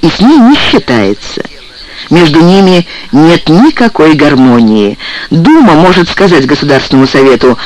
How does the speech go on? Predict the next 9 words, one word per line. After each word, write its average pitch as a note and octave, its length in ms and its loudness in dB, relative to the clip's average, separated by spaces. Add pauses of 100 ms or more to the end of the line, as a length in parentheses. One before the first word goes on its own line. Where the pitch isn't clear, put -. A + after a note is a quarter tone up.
(140)
«Вы C#3+ 240 0
не C#4+ 300 4
являетесь A#3 500 2
представителями G#3+ 760 0
народа, D#3 420 2
его C#3 280 2
желаний F#3+ 520 2
и A3+ 220 2
идеалов». A2 540 -2